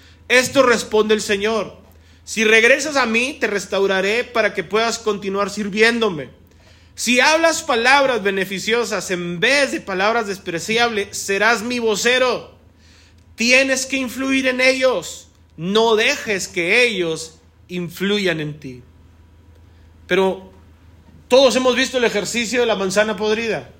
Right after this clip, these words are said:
¿verdad que sí? Nadie en su sano juicio mete a una manz-, a una caja una manzana podrida y luego vacía puras manzanas buenas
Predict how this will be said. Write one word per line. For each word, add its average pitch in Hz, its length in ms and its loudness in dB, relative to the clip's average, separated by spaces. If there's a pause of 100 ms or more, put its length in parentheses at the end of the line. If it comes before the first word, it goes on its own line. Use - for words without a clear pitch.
(300)
¿verdad 175 160 0
que 190 60 -8
sí? 226 320 -4 (1400)
Nadie 269 480 2
en 262 100 -4
su 240 100 -6
sano 254 240 0
juicio 247 720 -2 (240)
mete 214 640 0
a 202 100 4
una 226 260 0
manz-, 226 340 -4
a 202 80 0
una 233 400 -4
caja 247 360 0
una 226 180 0
manzana 220 400 -4
podrida 220 520 0
y 240 60 -2
luego 254 180 4
vacía 254 460 0
puras 277 300 0
manzanas 233 640 -4 (240)
buenas 202 720 2